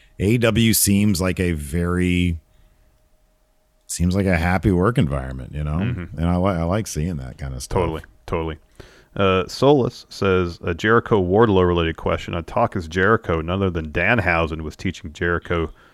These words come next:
Speaker 2: or Chris Judas that the best way to win was to punch Wardlow in the groin right after the bell. Both remained totally in character, by the way, and Chris took <laughs> notes from Danhausen. Would that have been valid? And is this Jericho giving the seal of approval to Danhausen overall,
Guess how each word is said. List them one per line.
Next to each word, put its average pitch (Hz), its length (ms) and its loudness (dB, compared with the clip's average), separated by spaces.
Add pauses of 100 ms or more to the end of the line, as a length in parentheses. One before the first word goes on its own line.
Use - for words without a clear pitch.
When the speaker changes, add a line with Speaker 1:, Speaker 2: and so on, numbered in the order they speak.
(340)
Speaker 2:
or 90 140 -2
Chris - 280 0
Judas 98 600 2
that 87 260 -4
the - 80 -10
best 110 320 2
way 101 160 2
to 90 80 2
win 101 320 0
was 87 220 -2
to 82 80 -8
punch - 360 -2
Wardlow 90 480 2
in 92 180 -2
the 104 60 0
groin 87 480 0
right 82 180 -2
after 82 300 -4
the 110 100 -6
bell. 127 400 6 (600)
Both 104 300 2
remained 90 320 -2
totally 117 300 2
in 104 60 -2
character, 92 380 -2
by 85 200 0
the 85 100 -2
way, 87 180 0
and 82 80 -6
Chris - 240 -4
took 92 280 -4
<laughs> 90 80 -2
notes 110 240 0
from 85 180 -10
Danhausen. 82 640 -6 (640)
Would 90 160 -2
that 123 160 6
have 143 140 4
been 113 180 2
valid? 85 720 2
And 87 180 -6
is 85 220 -6
this 90 240 0
Jericho 95 560 0
giving 87 240 -4
the 82 80 -8
seal 101 260 -2
of 87 60 -2
approval 87 360 -4
to 80 80 -4
Danhausen 90 560 -2
overall, 90 720 2